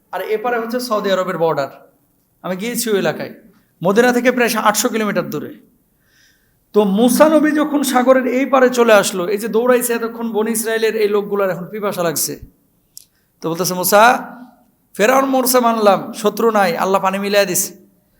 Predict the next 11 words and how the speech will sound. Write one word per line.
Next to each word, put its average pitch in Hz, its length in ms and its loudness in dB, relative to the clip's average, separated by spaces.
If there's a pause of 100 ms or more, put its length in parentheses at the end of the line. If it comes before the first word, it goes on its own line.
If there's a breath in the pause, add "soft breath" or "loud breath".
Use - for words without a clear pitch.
(680)
পিপাসা 240 380 2
যে 233 120 6
লাগছে, 202 640 2
এই 175 100 -6
সাগরের 220 420 0
লোনা 226 240 -2
পানি 214 160 -4
তো 202 100 -6
খাইতে 196 180 -6
পারতেছি 156 340 -10
না, - 80 -18